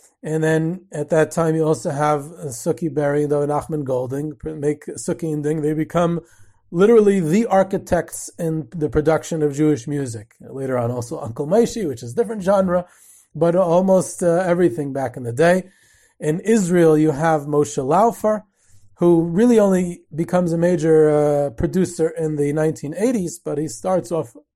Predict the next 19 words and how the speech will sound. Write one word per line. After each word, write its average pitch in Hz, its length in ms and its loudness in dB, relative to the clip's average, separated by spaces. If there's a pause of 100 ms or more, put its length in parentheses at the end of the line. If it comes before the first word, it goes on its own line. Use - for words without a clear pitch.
earlier. 170 460 4
He's 165 220 -4
Belgian 165 680 2
originally, 156 540 0
grows 156 240 2
up 156 100 -6
in 143 60 -12
Tel 147 180 -4
Aviv, 147 380 0 (480)
and 160 180 -2
then 160 140 0
he 156 220 2
rises 156 520 2
as 143 160 -2
a 143 60 0
producer 156 440 -2
and 180 200 2
a 165 40 0
composer. 147 640 -2